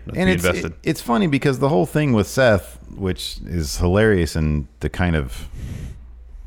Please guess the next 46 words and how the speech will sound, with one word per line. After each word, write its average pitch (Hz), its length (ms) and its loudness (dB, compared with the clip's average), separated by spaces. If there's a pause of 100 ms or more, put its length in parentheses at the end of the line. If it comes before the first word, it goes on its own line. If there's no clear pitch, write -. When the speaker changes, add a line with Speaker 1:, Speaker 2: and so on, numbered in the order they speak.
(320)
Speaker 2:
fires 78 760 0
it's 67 200 -8
drawing 73 420 -2
out 69 180 -2
in 65 60 -4
people, 65 280 -2
I 64 100 0
guess. 64 300 -4 (220)
Speaker 1:
Yeah. 80 160 -6 (180)
Speaker 2:
Uh, 92 580 6 (260)
on 82 160 2
both 107 200 4
sides 73 340 2
of 67 80 -2
it. 69 140 0 (1600)
It, - 280 0
it, - 240 -12 (140)
it 156 140 2
would 165 180 6
be 151 200 6
a 151 60 4
non-issue 151 720 0
if, 80 180 -2
like, 87 280 4 (100)
you 107 100 0
know, 101 120 2
it, 78 180 -2
all, 90 260 2
all - 160 2
we 156 100 2
want 175 240 0
is - 100 0
some 87 140 -4
good 107 160 0
writing. 104 380 2
That's, 127 140 -2
Speaker 1:
Exactly. 120 380 2
Speaker 2:
that's 156 180 2
it. 143 260 4
We 101 60 0
just 95 120 -4
Speaker 1:
Exactly. 117 260 2
Speaker 2:
want 151 120 2
some 123 160 0
good 117 160 4
writing. 113 480 0